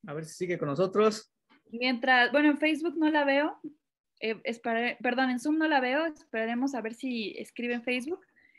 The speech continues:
Speaker 2: Mientras, no quiero pasar la oportunidad de leer un comentario que acaba de llegar. Es
Speaker 1: Ok.
Speaker 2: de Leodegario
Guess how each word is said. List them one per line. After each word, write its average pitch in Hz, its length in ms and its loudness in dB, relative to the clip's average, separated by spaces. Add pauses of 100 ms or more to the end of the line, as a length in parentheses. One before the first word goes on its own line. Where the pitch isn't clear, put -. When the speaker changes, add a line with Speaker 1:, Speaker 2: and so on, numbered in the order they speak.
(120)
Speaker 2:
Mientras, 285 360 4
no 294 140 4
quiero 320 240 2
pasar 247 300 0
la 269 80 2
oportunidad 220 540 -2
de 247 100 0
leer 233 160 0
un 254 80 0
comentario 233 580 -2
que 226 100 -4
acaba 220 300 0
de 220 140 -2
llegar. 196 320 2 (680)
Es 233 180 4
Speaker 1:
Ok. 226 60 0
Speaker 2:
de 269 220 6
Leodegario 226 760 2